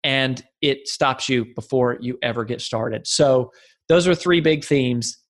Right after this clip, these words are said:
possibility, heart, and comparison. If you can let go of comparison and you can bring heart to your brand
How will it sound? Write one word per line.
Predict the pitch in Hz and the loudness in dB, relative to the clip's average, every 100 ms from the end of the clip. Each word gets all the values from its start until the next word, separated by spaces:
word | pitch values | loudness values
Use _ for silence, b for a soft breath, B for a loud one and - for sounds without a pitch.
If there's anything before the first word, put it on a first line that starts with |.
| _ | _
possibility, | 165 165 - 170 151 135 131 123 | 0 2 2 2 2 2 2 0
heart, | 117 - - 143 131 - - _ _ _ - | -2 -6 2 2 2 -4 -20 _ _ _ -8
and | 123 | -4
comparison. | 135 120 127 127 113 - 113 110 _ b b _ _ - | -4 -2 0 2 0 -2 -6 -8 _ b b _ _ -4
If | 131 | -2
you | 139 | 0
can | 131 135 | 0 2
let | 151 170 | 2 4
go | 185 170 | 4 4
of | - | 2
comparison | 160 156 143 127 - 117 110 110 _ _ _ _ _ _ _ - | -4 2 2 2 0 -4 -4 -8 _ _ _ _ _ _ _ -4
and | 131 131 | -2 2
you | 135 135 | 2 2
can | 139 127 | 0 -4
bring | 117 135 151 151 | -2 0 0 0
heart | 131 151 151 - | 0 0 0 -2
to | 143 | -2
your | 135 | 0
brand | 131 131 127 123 117 | 0 0 0 -2 -4